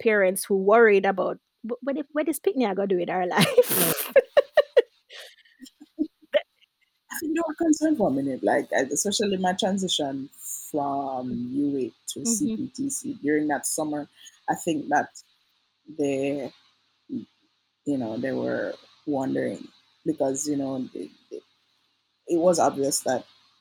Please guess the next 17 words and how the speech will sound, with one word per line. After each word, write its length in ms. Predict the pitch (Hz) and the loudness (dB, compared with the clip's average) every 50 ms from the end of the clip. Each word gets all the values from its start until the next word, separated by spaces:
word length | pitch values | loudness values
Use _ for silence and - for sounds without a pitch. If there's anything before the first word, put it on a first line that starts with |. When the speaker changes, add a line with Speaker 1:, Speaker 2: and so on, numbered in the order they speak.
| _ _ _ _ _ _ | _ _ _ _ _ _
Speaker 2:
what 220 | - 135 113 - - | -4 -4 -2 0 0
I 120 | 113 139 | 0 2
was 220 | 139 143 139 131 | 0 0 -2 -4
pursuing 540 | - - - - - - 170 170 156 135 131 | -6 -6 -6 -4 -2 0 2 2 2 0 -2
at 120 | - - - | -4 -6 -4
U 200 | 147 127 131 131 | -4 -2 -2 -2
A 80 | 135 135 | -2 -4
was 580 | 139 135 131 135 - - - 135 - - - - | -4 -4 -4 -2 0 0 2 2 0 0 -2 -6
not 240 | - 135 135 - - - _ _ _ _ - | -6 -8 -6 -8 -8 -12 _ _ _ _ -8
what 200 | - 147 147 - | -8 -6 -6 -4
I 100 | 113 - | -4 -4
should 220 | - - 170 170 | -2 -2 -2 -2
be 80 | 170 156 | -4 -8
pursuing. 520 | - - - - - - - - 240 240 208 | -12 -12 -10 -8 -6 -6 -4 -4 -4 -4 -4
Speaker 1:
Mm-hmm, 380 | 240 226 226 226 214 - 226 | -4 -4 -4 -6 -8 -10 -10
mm-hmm. 240 | 226 196 208 214 214 208 - _ _ - - _ - | -8 -8 -6 -8 -8 -10 -12 _ _ -20 -14 _ -4
Speaker 2:
And, 460 | 143 143 139 139 135 135 139 135 | -2 -2 -2 -2 -4 -6 -6 -8